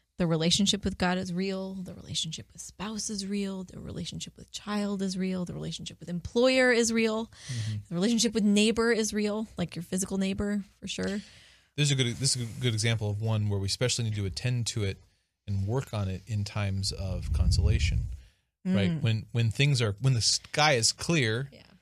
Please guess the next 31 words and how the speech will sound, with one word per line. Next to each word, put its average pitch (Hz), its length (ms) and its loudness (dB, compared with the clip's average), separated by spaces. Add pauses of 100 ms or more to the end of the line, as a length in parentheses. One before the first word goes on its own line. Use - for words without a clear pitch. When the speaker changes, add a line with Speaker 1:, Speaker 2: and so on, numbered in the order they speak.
(220)
Speaker 2:
you 123 140 2
know, 110 180 2
and 113 180 2
things 117 200 2
is 101 80 0
bright, 117 360 -2
bright, 123 180 -2 (420)
you 113 80 -2
know, 95 80 0
it, 101 180 -4
it's 104 220 -8
bright 120 340 2
out, 101 340 -4
<laughs> - 40 -20
you 127 100 0
know, - 300 -4
and 117 100 2
we're, 104 180 0
we're 107 140 -6
feeling 110 300 -4
good 117 160 -4
about 104 180 -4
life. 98 160 -4 (380)
That's 143 180 0
the 120 140 -6
time 127 420 -2
to 113 140 -2
do 123 340 0
the 107 220 -6
soul 156 400 0
work - 340 -10